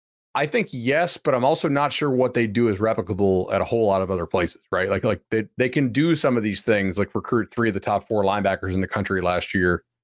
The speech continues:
Because of, of, of, of the logo on the polo and, and the prestige of the program and the fact that they've won, you know, twenty-nine straight, or twenty-eight or twenty-nine straight games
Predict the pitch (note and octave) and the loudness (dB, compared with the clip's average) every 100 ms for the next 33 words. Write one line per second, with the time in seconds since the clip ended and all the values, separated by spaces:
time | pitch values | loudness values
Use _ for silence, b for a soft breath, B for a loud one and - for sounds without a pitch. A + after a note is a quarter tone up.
0 | _ _ _ _ _ A2 A#2+ - C#3+ A#2+ | _ _ _ _ _ -4 -4 0 0 2
1 | B2 A2+ G#2 - G#2 A#2+ G#2 G#2 A2+ A2 | 0 0 -2 -2 -2 -2 0 2 2 2
2 | G#2 G2 F#2 A#2 G#2 G2 F#2 F#2 F#2+ G2 | 0 0 -2 0 2 4 2 2 -2 0
3 | F#2+ F2+ A2 - G2 F2+ - G#2+ F#2+ F#2 | -2 -2 -4 0 -2 -2 -4 -2 0 0
4 | F#2 - G2 - F#2 F#2+ F2 F#2 F#2 F2 | -2 -2 -4 -4 -4 -2 0 0 0 -2
5 | _ _ - F#2+ - - B2+ A2 A2 G2 | _ _ -6 -6 -6 -4 -2 0 0 0
6 | G2 F#2 - A2 F#2+ - - D3+ B2 A2 | -2 -4 -4 -4 -4 -6 -4 0 2 0
7 | - A#2 G2+ F#2+ F#2 G#2 F#2 G2 F#2 E2+ | 0 -2 0 -2 -2 -2 -2 -4 -4 -6